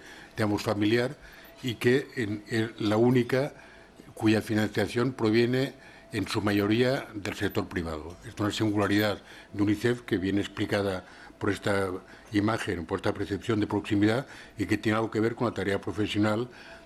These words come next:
de Paloma Escudero. Paloma es cosmopolita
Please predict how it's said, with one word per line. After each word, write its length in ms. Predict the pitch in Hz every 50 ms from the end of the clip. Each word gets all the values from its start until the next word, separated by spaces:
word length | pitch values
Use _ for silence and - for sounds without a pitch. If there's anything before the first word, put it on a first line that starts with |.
| - - - - - - - - - -
de 160 | 120 107 107
Paloma 280 | 92 - 101 104 107 104
Escudero. 500 | - - 98 92 87 85 78 76 76 - - - - - - - - - - - - - - - - 131 -
Paloma 400 | - 117 113 127 131 131 139 139 135
es 180 | 127 113 -
cosmopolita 840 | - - 110 90 92 98 95 95 110 104 120 131 - 117 120 151 -